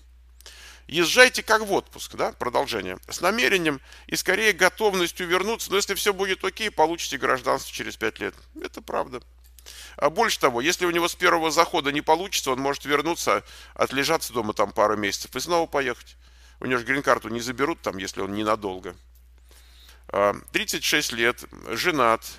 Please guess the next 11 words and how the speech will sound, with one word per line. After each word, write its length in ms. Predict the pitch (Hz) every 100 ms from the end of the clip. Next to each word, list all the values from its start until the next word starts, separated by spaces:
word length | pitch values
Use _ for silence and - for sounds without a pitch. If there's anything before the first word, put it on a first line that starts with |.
| -
сыну 340 | - 160 160
четырнадцать. 880 | 151 - 120 104 104 - 107 - - - - - - - - - - - - - - - -
Ну-ка, 180 | 123 117
давайте. 380 | 131 120 110 113 - - - -
Значит, 280 | 113 - - - -
тридцать 340 | 151 - 170
шесть, 260 | - 120 104
женат, 360 | 123 143 175
сыну 240 | - 151 156
четырнадцать. 500 | - 131 101 - -
Выиграли 500 | 165 165 165 151